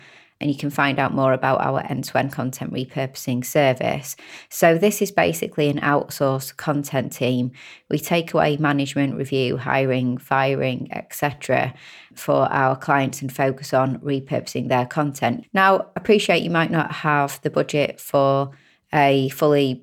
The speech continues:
outsourced content repurposing service, but you maybe do have some budget to hand. So look at where you have a skills gap and where you want to repurpose content. So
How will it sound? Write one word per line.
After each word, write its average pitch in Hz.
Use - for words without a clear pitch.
outsourced 151
content 147
repurposing 131
service, 120
but -
you 160
maybe 147
do 143
have 143
some 202
budget -
to -
hand. 131
So 175
look 190
at 196
where 160
you 160
have 151
a 165
skills 165
gap -
and 151
where 147
you 156
want 151
to -
repurpose 139
content. 135
So 139